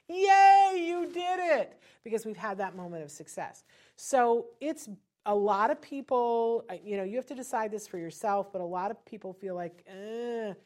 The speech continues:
I wanna make this as close to efficient as possible." Which means you, you do away, for the moment, you do away with the underwear, you do away with the, the diaper,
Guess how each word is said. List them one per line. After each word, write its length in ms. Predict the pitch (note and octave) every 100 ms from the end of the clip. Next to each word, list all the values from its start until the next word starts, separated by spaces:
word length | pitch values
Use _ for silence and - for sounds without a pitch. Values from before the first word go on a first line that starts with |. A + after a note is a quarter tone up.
| _ _
I 60 |
wanna 140 | F#3+ G3
make 180 | G#3 G#3
this 220 | G3+ -
as 300 | G3+ F#3+ F3 -
close 720 | - - A3+ A#3 C4 - -
to 560 | - A#3 G#3 G3+ G3 F#3+
efficient 480 | F#3 G3 F#3 G3 F3+
as 140 | E3+
possible." 640 | - A3 G#3+ G3+ F#3 F3+ F3+ - - _
Which 240 | C#4 C#4 D4
means 600 | C#4+ C#4 C4+ C4 - _
you, 200 | A3 A#3 -
you 120 | A3
do 180 | G3+ C#4
away, 420 | D4+ C4 A#3+ A#3+ - -
for 140 | -
the 80 | B3
moment, 440 | C#4 C#4 G#3 G#3
you 80 | G3
do 160 | F3 A3
away 160 | A#3+
with 80 | A#3+
the 100 | A#3+
underwear, 340 | A3 G#3 G3+ G3
you 120 | F#3+
do 180 | G#3+ A3
away 240 | G#3 G3
with 200 | F#3+ F#3
the, 460 | F#3 F3+ F3 E3+ E3+ _ F3
the 340 | F3+ E3 D#3+
diaper, 600 | E3+ D4 - F#3+ F3 F3